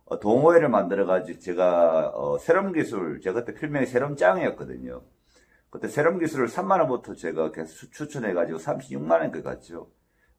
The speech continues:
동호회 시샵이라고 그래요. 그걸 했고,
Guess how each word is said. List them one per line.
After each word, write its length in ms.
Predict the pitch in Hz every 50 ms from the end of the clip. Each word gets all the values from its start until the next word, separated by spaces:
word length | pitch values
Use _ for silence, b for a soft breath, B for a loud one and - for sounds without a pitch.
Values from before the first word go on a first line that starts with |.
| _ - _
동호회 400 | - 98 113 127 143 156 160 139
시샵이라고 640 | - - 160 151 170 170 165 147 117 80 67 -
그래요. 220 | - 53 50 52 - - _
그걸 300 | - 87 92 117 117 98
했고, 440 | 90 - - - 92 98 107 101